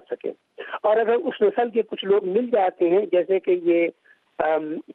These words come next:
پرنسٹن کے عاطف میاں ہیں یا ہارورڈ کے عاصم خواجہ ہیں یا دوسرے لوگ مل جاتے ہیں آپ کو، تو آپ ان کو باہر نکال دیتے ہیں۔ عبدالسلام کو آپ کہہ دیتے ہیں کہ جی یہ تو، ہم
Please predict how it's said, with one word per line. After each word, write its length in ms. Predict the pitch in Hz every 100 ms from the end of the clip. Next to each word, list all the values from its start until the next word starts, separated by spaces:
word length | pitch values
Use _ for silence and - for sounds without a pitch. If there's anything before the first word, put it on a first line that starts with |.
| -
پرنسٹن 420 | 180 - 196 190
کے 420 | 180 175 170 165 170
عاطف 360 | 165 165 175
میاں 280 | 160 170 170
ہیں 280 | 151 165 160
یا 160 | 156 147
ہارورڈ 420 | 147 156 170 170
کے 200 | - 160
عاصم 280 | 147 - 165
خواجہ 440 | - 143 151 180
ہیں 220 | 151 165 160
یا 140 | 160 151 _ _ _
دوسرے 260 | 180 175 196
لوگ 180 | 165 170
مل 140 | 160 185
جاتے 300 | 175 147 156
ہیں 80 | 143
آپ 200 | 139 -
کو، 180 | 214 240 _ _ - -
تو 80 | 180
آپ 240 | 170 190 -
ان 160 | 185
کو 340 | 185 196 175 151 - -
باہر 220 | 143 139
نکال 360 | 165 151 165 160
دیتے 200 | 165 170
ہیں۔ 60 |
عبدالسلام 520 | 143 165 165 160 175
کو 140 | 180 175
آپ 200 | 151 -
کہہ 80 | 147
دیتے 300 | 151 - 156
ہیں 60 |
کہ 120 | 151
جی 120 | 143 151
یہ 140 | 151 151
تو، 160 | 143 - - _ -
ہم 120 | 151